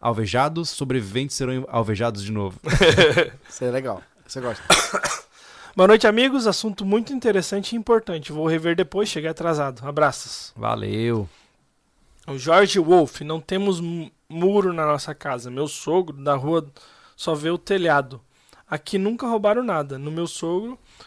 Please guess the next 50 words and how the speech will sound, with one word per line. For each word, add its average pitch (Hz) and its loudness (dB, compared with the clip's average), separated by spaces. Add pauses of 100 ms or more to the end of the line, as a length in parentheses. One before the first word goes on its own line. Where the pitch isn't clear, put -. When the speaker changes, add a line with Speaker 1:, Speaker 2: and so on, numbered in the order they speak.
Speaker 2:
rua 190 2
cheia 202 -2
de 202 -8
gente, 190 -4
roubaram 202 0
e 202 -6
ninguém 185 -6
viu 220 -8
nada." 143 -10 (560)
Speaker 1:
Olha 107 -4
só. 101 -6
Speaker 3:
Hum. 147 -4
Speaker 1:
É, 190 0
é, 139 0
lembre-se 170 -2
que 175 -4
violência 147 0
é 165 -6
contextual, 147 0
né? 104 -6 (320)
Speaker 2:
É. 107 -4
Speaker 1:
É 101 -4
cultural 117 0
e 147 -8
contextual, 123 -8
né? 107 -10
Muitas 110 -6
vezes 127 -2
a 131 0
violência 120 -4
se - -10
comporta 120 -4
na 110 -4
sua 104 -8
cidade 110 -6
de 110 -14
uma 117 -6
forma 113 -6
muito 120 -6
diferente 120 -4
do 113 -6
que 113 -8
da 107 -4
cidade 101 -4
vizinha 101 -4
ou 127 0
no 120 -4
bairro 113 0
vizinho, 110 -6
e, 113 -6